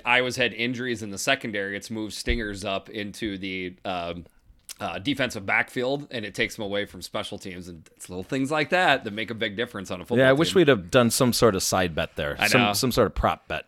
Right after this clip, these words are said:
Speaker 1: There was a tweet I sent out where right at the end of the game, uh, Tory Taylor and Blake Hayes gave themselves each a nice little side hug.
Speaker 2: Yep.
Speaker 1: Where I like to think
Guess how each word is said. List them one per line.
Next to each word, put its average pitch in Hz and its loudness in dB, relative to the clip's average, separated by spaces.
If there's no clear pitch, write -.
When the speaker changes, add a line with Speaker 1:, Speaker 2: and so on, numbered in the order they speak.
Speaker 1:
There 143 4
was 143 4
a 135 0
tweet 147 6
I 135 8
sent 127 0
out 120 4
where 113 2
right 123 6
at 123 -2
the 127 0
end 117 0
of 104 -4
the 107 -4
game, 110 0
uh, 104 2
Tory 123 2
Taylor 113 0
and 110 -8
Blake 113 -4
Hayes 113 -4
gave 127 -2
themselves 123 -4
each 131 -6
a 120 -10
nice 120 -4
little 110 -8
side 110 -4
hug. 123 -4
Speaker 2:
Yep. 139 8
Speaker 1:
Where 143 2
I 135 6
like 143 4
to 147 -2
think 139 -6